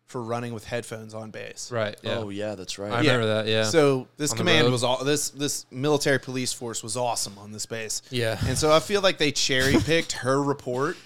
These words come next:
Speaker 1: Like, yeah, he didn't wanna talk to me initially, but eventually he came over. So I
Speaker 2: Yeah.
Speaker 1: feel like they cherry-picked that, like, "Oh, he refused to talk to a police officer." And then they profiled me. They said my, uh, cat card,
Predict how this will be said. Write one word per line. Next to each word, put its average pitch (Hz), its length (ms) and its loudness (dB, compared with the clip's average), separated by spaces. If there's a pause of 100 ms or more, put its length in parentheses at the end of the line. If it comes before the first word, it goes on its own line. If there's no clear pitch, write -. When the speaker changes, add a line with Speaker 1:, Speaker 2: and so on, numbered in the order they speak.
(260)
Speaker 1:
Like, 131 140 -2
yeah, 135 160 4
he 127 160 -2
didn't 143 240 -2
wanna 127 180 -6
talk 113 360 -4
to 107 120 -12
me 107 280 -16 (440)
initially, 117 540 -6
but 110 220 -14
eventually 113 480 -12
he 104 100 -18
came 110 260 -16
over. 110 360 -12 (160)
So 113 140 -4
I - 20 0
Speaker 2:
Yeah. 110 60 -8
Speaker 1:
feel 156 140 2
like 151 140 6
they 143 140 0
cherry-picked 131 460 -2
that, 120 200 0
like, 120 200 -6
"Oh, 147 120 4
he 139 140 -2
refused 131 640 -2
to 127 80 -6
talk 120 280 -4
to 127 100 -8
a 110 40 -8
police 113 320 -8
officer." 143 520 -8 (360)
And 143 140 -2
then 196 80 0
they 208 120 6
profiled 120 540 2
me. 120 120 -6
They 123 100 -4
said 127 220 -2
my, 123 180 0
uh, 117 140 -2
cat 135 260 -2
card, 117 300 -2